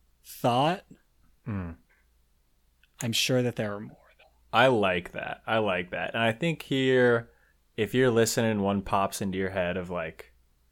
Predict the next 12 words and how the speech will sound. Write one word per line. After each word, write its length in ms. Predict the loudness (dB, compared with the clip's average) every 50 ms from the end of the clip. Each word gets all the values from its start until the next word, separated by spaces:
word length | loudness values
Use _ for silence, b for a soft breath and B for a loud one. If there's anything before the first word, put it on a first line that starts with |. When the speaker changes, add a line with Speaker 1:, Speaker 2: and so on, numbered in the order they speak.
| _ _
Speaker 2:
what 280 | 4 6 6 8 8
is 160 | 8 6 6 4
w-, 180 | 0 0 2 0
a 60 | 0
book 320 | 2 2 2 2 0 -2
that 160 | -6 -6 -4
we 180 | -4 -4 -4 -2
have 240 | -2 -4 -4 -4 -4
read 320 | -4 -2 -2 -2 -2 -2
on 240 | -4 -6 -6 -6 -6
the 80 | -6 -8
show 500 | -8 -8 -8 -8 -8 -8 -10 -12 -14